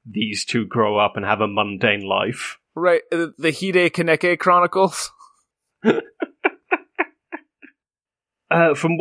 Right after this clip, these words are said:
Speaker 1: from what we gather, uh, Kaneki found this woman that he's taking on a date in this very coffee shop, which becomes very relevant later, not in this episode.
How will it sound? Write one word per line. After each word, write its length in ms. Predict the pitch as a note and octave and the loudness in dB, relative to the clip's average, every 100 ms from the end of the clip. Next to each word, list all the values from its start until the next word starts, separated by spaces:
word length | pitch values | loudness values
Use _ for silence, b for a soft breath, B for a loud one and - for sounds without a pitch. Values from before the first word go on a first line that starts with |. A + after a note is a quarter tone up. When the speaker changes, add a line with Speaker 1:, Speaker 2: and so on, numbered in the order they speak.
| C#3+ | -2
Speaker 1:
from 180 | - D#3+ | 0 2
what 140 | E3 | 2
we 80 | E3 | 0
gather, 500 | D3 C3+ C3 B2+ B2 | 0 2 2 2 2
uh, 160 | A#2+ A#2+ | 0 0
Kaneki 640 | - C#3+ C#3 C#3 B2 A#2+ | 0 -4 0 0 0 -2
found 600 | - B2 A#2+ A#2+ A#2+ A#2 - | -2 0 0 -2 -4 -6 -4
this 200 | A2+ - | -4 -2
woman 280 | C3 A#2 A2 | -2 -2 -2
that 120 | G#2+ | -4
he's 140 | A2 | -2
taking 240 | - A2 G#2+ | -2 -2 -2
on 100 | G#2+ | -4
a 40 | |
date 400 | - D3 C#3 - | 0 0 0 -4
in 300 | - C#3+ D3+ B2+ | 0 0 2 0
this 220 | B2 - | 0 0
very 260 | B2+ G#2 | 0 0
coffee 340 | G2 - C3 A2+ | -2 0 0 0
shop, 280 | - D#3 - - _ _ - | 0 0 -2 -16 _ _ -14
which 300 | G#2+ - - | -12 -12 -12
becomes 360 | A2 A2 G#2+ | -4 -4 -4
very 360 | G2 G2 G#2 G#2+ | -4 0 2 2
relevant 400 | G2+ G#2+ G2 G#2+ | 2 2 0 -2
later, 380 | F#2+ G2+ D#3+ F#3+ - | -2 -2 -2 -4 -8
not 100 | - | -12
in 80 | F#2 | -8
this 160 | B2+ C3+ | -6 -4
episode. 360 | - - G2+ | -6 -6 -10